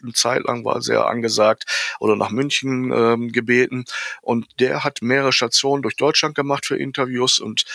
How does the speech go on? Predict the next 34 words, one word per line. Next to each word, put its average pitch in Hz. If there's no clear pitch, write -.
ich -
hab 117
ihn 107
in 101
Bochum 151
getroffen, 147
im 120
Kino, 151
äh, 107
in 107
diesem 104
großen, 104
wie -
heißt 127
das 147
gute 143
Stück? -
Cineplex? -
Nein, 98
ich -
weiß 101
den 92
Namen 92
jetzt 95
auch 82
nicht, 98
aber 95
die, 104
ne, 156
den 107
großen 101
Filmpalast 104
am 95
Ruhrpark. 98